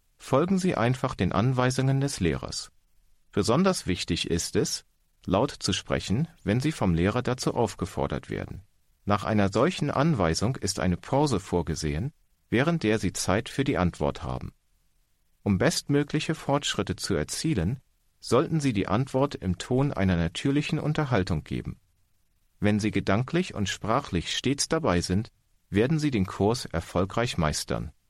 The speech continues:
Während der Lektionen sollten Sie weder Papier und Stift noch Wörterbücher oder andere Bücher zur Hand nehmen.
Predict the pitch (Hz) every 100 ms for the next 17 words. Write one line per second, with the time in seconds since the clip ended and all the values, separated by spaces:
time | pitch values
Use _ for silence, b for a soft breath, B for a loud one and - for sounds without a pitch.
0 | _ _ _ _ _ _ 101 117 175 196
1 | 127 107 98 - - 123 90 120 - -
2 | 113 135 156 120 101 98 95 95 104 104
3 | - 127 170 - 92 - - 123 - -
4 | _ _ _ - 98 92 87 107 131 151
5 | 151 - 160 - 98 87 - 101 127 127
6 | 135 92 - 113 - 139 123 85 - 76
7 | 69 67